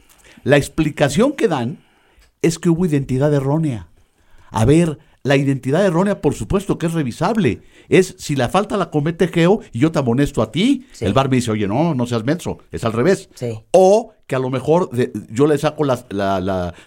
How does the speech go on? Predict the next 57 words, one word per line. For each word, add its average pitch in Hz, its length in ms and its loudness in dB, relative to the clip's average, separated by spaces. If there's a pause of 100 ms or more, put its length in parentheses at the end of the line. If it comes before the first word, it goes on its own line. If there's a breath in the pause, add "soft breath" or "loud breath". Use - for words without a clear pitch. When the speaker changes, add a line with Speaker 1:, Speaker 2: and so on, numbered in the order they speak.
Speaker 1:
la 95 160 -2
roja 143 240 0
al 120 80 -4
cinco 147 340 -4
del 117 120 -2
equipo 123 520 -2
fulano 123 420 -2
que - 80 -8
es 123 60 -6
Armando 143 500 -2 (140)
y 156 80 -4
la 107 80 2
Speaker 2:
Ujú. 107 40 -2
Speaker 1:
cometió 104 260 -4
el 127 80 -4
cinco 135 340 -4
del 107 100 2
otro 123 200 0
equipo. 160 320 -6 (160 loud breath)
Speaker 2:
Ujú. 135 120 -8
Speaker 1:
Eso 208 220 2
es 190 60 2
la 165 80 2
identidad 127 380 0
errónea. 127 460 -2 (100)
Speaker 2:
Ujú. 123 240 -8
Speaker 1:
Entonces, 151 540 2 (140)
el 107 160 2
mundo 156 240 2
es 214 100 -4
tonto, 147 460 0 (160 soft breath)
somos 170 340 0
tontos 180 460 -2
todos, 139 480 0 (320 soft breath)
y - 80 2
así 131 200 -2
lo 294 100 0
dijeron, 208 500 0
lo - 120 -10
sacaron 233 400 -6
en 170 120 -2
el, 107 160 -2
en 95 140 -2
el, 90 340 -4 (160 soft breath)
en 92 80 -4
el 87 80 -4
súper 202 340 -4
de 120 100 0
la, 98 120 -2
de 85 120 -4
la, 85 200 -6
de 76 80 -6
Speaker 2:
Ajá. 131 100 -4
Speaker 1:
la, 73 200 -6 (220 soft breath)
de 92 80 -4
la 92 100 -2
tele, 131 320 0